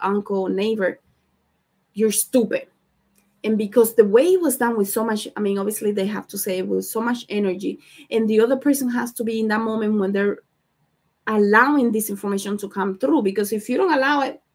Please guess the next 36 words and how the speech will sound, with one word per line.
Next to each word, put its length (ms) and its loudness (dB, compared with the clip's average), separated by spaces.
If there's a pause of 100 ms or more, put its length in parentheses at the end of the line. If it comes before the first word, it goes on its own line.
(840)
but 140 2
if 200 -4
you 220 2
allow 340 2
it, 220 -8 (640)
then 300 6
it 80 0
attaches, 920 -6
and 200 0
then 260 2
that 400 -2
is, 260 -4
it 80 -8
just 260 -4
replays, 460 -2
"You're 100 -4
stupid, 420 -4
you're 160 -6
stupid, 340 -4
you're 120 -4
stupid, 360 -6
you're 120 -4
stupid, 300 -4
you, 260 -4 (100)
you're 160 0
a 20 0
loser, 280 0
you're 180 -2
a 20 0
loser." 260 -2 (540)
So 220 2
that 580 0
is 180 -2
a 60 0
living 720 2 (220)
energy 720 2